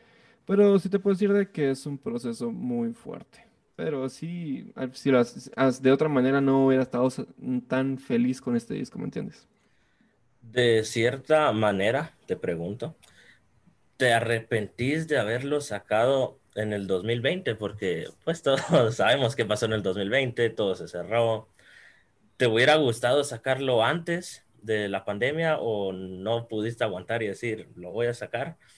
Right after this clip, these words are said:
Speaker 2: y que pase lo que Dios quiera"?
Speaker 1: Pues, sinceramente, para mí,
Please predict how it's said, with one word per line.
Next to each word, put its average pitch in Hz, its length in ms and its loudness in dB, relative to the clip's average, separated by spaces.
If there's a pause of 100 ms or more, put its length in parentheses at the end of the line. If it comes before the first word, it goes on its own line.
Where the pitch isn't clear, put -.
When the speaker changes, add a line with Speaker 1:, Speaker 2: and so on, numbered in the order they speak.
(240)
Speaker 2:
y 95 180 -10
que 87 180 -4
pase 95 320 -4
lo 87 180 -8
que 82 280 -8 (120)
Dios 82 260 -10
quiera"? 82 300 -6 (720)
Speaker 1:
Pues, 165 140 2
sinceramente, 240 580 4
para 151 300 6
mí, 202 340 2